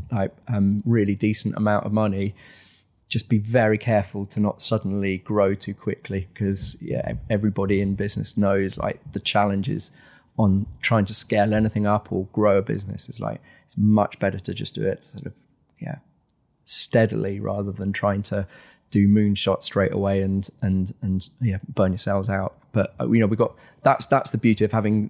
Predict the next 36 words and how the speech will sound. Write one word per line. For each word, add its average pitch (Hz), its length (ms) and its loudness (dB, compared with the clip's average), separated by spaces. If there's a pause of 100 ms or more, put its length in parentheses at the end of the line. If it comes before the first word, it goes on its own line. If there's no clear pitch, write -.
decent 110 380 0
board 104 200 2
members 104 400 2
where 101 300 2
you 107 180 -4
can 110 200 -2
give 113 180 2
that 98 260 2
sort - 180 -6
of - 200 -8
sage 113 360 4
advice. 104 580 0 (440)
It's - 80 -6
like, 98 220 2
yeah, 104 480 4
you 110 260 0
might 110 300 4 (460)
potentially 113 580 0
in 107 120 4
the 107 60 2
next - 380 -2
year 113 220 4
or 107 100 2
so 104 380 4
get - 280 -4
some 104 420 2
amazing 113 420 2
funding, 113 540 0
which - 180 -8
would 110 120 0
mean 113 340 4
that - 180 -8
you 113 100 0
could 107 140 -4
do 113 200 0 (500)
almost 123 300 2